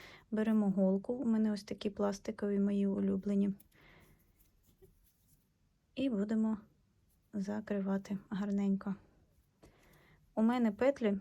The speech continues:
стоять ось таким чином. Лицьові, як класичні, права дужка попереду дивиться на мене. Виворітні так само з цього боку, вони ж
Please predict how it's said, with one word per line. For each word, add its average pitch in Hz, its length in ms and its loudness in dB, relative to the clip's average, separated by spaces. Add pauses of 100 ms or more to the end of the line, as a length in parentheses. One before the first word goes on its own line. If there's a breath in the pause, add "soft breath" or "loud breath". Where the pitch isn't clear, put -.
стоять 220 500 -4
ось 220 160 -4
таким 214 360 -4
чином. 196 400 0 (800 soft breath)
Лицьові, 214 520 2
як 190 300 2
класичні, 220 800 -4 (240)
права 214 280 2
дужка 208 380 -4
попереду 208 600 -4 (240)
дивиться 202 380 -2
на 202 120 -2
мене. 202 320 0 (640 loud breath)
Виворітні 196 720 2 (220)
так 196 240 0
само 196 460 0 (100)
з - 100 -20
цього 196 360 0
боку, 190 440 -2 (160)
вони 202 340 4
ж - 180 -6